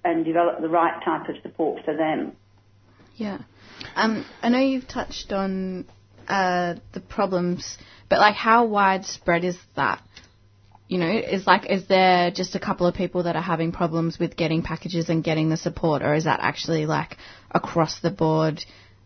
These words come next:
Speaker 2: there's lots of problems with the rollout of the N D I S?
Speaker 1: I think that's very,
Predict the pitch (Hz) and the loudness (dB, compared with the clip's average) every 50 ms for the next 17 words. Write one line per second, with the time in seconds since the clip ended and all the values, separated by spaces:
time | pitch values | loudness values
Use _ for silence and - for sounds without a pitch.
0 | _ _ _ _ - - 156 180 160 185 165 165 160 139 - - - - 165 - | _ _ _ _ -10 -2 0 0 0 2 2 2 2 2 0 0 -4 -6 -4 -2
1 | - 180 160 151 160 156 156 156 170 165 - - 156 156 151 147 147 151 - 147 | -2 -2 0 0 0 0 0 0 -2 -4 -2 -2 -2 0 0 0 0 0 -2 -2
2 | 143 143 - - - - - 151 - - - 85 90 - - - - - - - | -4 -4 -4 -4 -4 -2 -2 -2 -2 -2 -2 -2 -2 -4 -4 -6 -8 -12 -18 -20
3 | - - - - - - - - - _ - - - - - - - - - - | -20 -20 -20 -20 -20 -20 -20 -20 -20 _ -20 -20 -18 -12 -10 -10 -8 -8 -10 -14
4 | - - - - - - 185 196 208 208 233 220 - 220 214 - - - 220 214 | -16 -20 -20 -6 2 4 4 4 4 2 0 2 4 2 2 2 2 2 4 4
5 | 214 214 - - - | 4 4 2 -2 -6